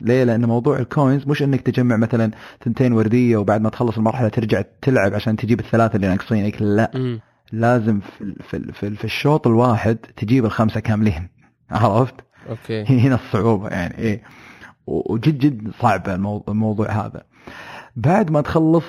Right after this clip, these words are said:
Speaker 1: ال-، الورديات كامل، يعني، تجيب في كل العوالم الوردي جبته كامل، يفتح لك، آه، بيب جديد في، في نفس ال-، ال-، الجزيرة حقتك. البيب هذا فيه مرحلة زيادة، البيب الوردي. المرحلة هذه صعبة، مرة صعبة،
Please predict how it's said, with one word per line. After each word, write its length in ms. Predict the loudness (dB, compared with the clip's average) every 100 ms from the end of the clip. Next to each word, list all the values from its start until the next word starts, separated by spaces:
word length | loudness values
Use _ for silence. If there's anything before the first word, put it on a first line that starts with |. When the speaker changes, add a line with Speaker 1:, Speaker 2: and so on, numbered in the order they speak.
| -8 -4
Speaker 1:
ال-، 200 | -2 0
الورديات 840 | 0 2 0 2 2 2 2 0
كامل، 480 | 0 0 2 0 -2
يعني، 220 | -4 -6
تجيب 340 | -6 -2 -2 -4
في 100 | -4
كل 220 | 0 2
العوالم 400 | 2 4 2 2
الوردي 320 | 2 2 2
جبته 240 | 0 0 0
كامل، 480 | 2 2 2 0 -2
يفتح 420 | -4 -2 -2 0
لك، 420 | 0 -2 -8 -12 -4
آه، 760 | 0 2 2 2 2 2 -2 -4 -14 -16 0
بيب 380 | 4 4 0 -10 -18 _ _ -6
جديد 560 | -4 0 2 2 -2 -14 _ _ -20
في، 220 | -4 -4 -2
في 140 | 0
نفس 320 | 0 0 -2
ال-، 160 | -2 -2
ال-، 160 | -6
الجزيرة 500 | -8 -2 0 2 2
حقتك. 600 | 0 0 0 -2 -2 -4 _ _ -20 -20 -6
البيب 300 | 0 2 4
هذا 200 | 2 4
فيه 180 | 2 2
مرحلة 320 | 2 2 2
زيادة، 440 | 2 -2 -4 -10 -16 _ _ _ _ _ _ _ -6
البيب 260 | 0 0 2
الوردي. 440 | 0 -2 -8 -16 _ _ _ _ _ 0
المرحلة 360 | 2 2 2
هذه 100 | 2
صعبة، 360 | 2 0 0 0
مرة 280 | 0 -2 -4
صعبة، 320 | -2 -4